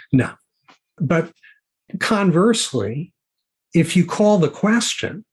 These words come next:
like, real deal or commodity, go through the motions, there is intrinsic in that a sort of obvious, clear, like,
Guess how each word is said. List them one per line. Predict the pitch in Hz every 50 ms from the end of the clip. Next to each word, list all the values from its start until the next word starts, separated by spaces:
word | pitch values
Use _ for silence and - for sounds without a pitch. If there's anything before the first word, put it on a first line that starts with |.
| _ -
like, | - 135 123 - -
real | 135 139 160 180 196 196 190
deal | 170 - 170 151 156 151 143 147 -
or | 135 131 123 120
commodity, | - - - 135 131 131 135 131 127 117 104 - - - 123 131
go | 127 131 113
through | 110 - - 127
the | 113
motions, | 113 117 139 156 165 165 - - 107 120 120 110 - - - _ _ _ _ _ _ _ _ _ _ _ _ _ _ _ _ _ _ _ _ -
there | 143 156 156 165
is | 175 180 214 240 240 220
intrinsic | 202 170 160 143 - - - 240 262 294 349 339 - 180 156 143 - - -
in | 147 135 131 131
that | 127 123 113 113 113 113 120 135 - - - - _ _ _ _ _ _ _ -
a | - 151
sort | - - - 208 214 233 214
of | 190 156 139 131 - - _ _ _ _ _ _ _ _ _ _ _ _ _ -
obvious, | - 143 147 165 170 175 202 190 196 196 190 185 - - -
clear, | - - - - - - 160 151 156 160 170 175 180 180 180 190 190 185 _ _ _ _ _ _ _ _ _ _ _ _ -
like, | - 139 135 135 131 - - - -